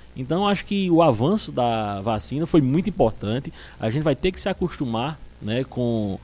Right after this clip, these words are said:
com a doença, né, que realmente, eu acredito, até a gente erradicar,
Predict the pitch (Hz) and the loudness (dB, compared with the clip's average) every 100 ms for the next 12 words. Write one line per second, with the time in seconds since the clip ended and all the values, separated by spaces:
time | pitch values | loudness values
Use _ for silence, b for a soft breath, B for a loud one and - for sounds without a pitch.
0 | B B B - 120 123 107 104 131 - | B B B 0 2 2 2 2 2 0
1 | 156 131 - 98 107 - 107 131 110 110 | -4 -4 -8 -6 -8 -6 -4 -2 0 -2
2 | 120 139 123 B B 113 120 117 110 117 | -2 -4 -4 B B -2 2 0 0 -2
3 | 113 131 156 156 143 127 131 127 - 107 | -2 0 0 -2 -4 -2 -2 -4 -6 -2
4 | 101 | -2